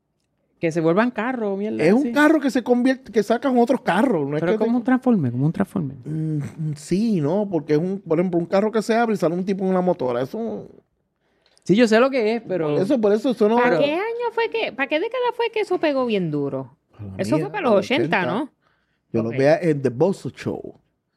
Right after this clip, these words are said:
Speaker 3: ¿The what?
Speaker 1: Es el payaso.
Speaker 2: Hijo de mierda.
Speaker 1: El payaso, es el payaso.
Speaker 2: El payaso Bozo.
Speaker 3: Ah, yo vi a Bozo.
Speaker 2: Pues claro, ya cuando estaba ca-, casi en la demencia.
Speaker 1: Mira, eh,
Speaker 3: Ay, estúpido, no, yo vi a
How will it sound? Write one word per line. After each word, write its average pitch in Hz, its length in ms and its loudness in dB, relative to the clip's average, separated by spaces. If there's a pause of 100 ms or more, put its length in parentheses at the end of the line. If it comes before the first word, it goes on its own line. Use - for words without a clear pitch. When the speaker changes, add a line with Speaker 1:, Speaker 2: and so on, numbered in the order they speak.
(220)
Speaker 3:
¿The 156 100 -2
what? 151 340 0
Speaker 1:
Es - 100 -6
el 208 100 0
payaso. 139 440 0
Speaker 2:
Hijo 123 60 2
de 110 140 -2
mierda. 104 360 -8
Speaker 1:
El 123 120 -6
payaso, 131 400 0
es 143 100 -10
el 139 100 -4
payaso. 147 360 -6
Speaker 2:
El 104 60 -4
payaso 101 320 -2
Bozo. 151 420 -2 (260)
Speaker 3:
Ah, 196 220 -6
yo 370 60 0 (120)
vi 466 160 4
a 415 40 0
Bozo. 247 320 -4 (240)
Speaker 2:
Pues - 140 -16
claro, 131 340 -2
ya 110 140 -4
cuando 170 200 -2
estaba 151 380 -2
ca-, 151 180 -2
casi 147 240 -4
en 151 80 0
la 156 100 0
demencia. 131 380 0
Speaker 1:
Mira, 147 500 0
eh, 131 140 -8
Speaker 3:
Ay, 262 140 -2
estúpido, 359 260 -2 (180)
no, 320 140 4
yo 392 60 4 (120)
vi 466 160 6
a 415 40 4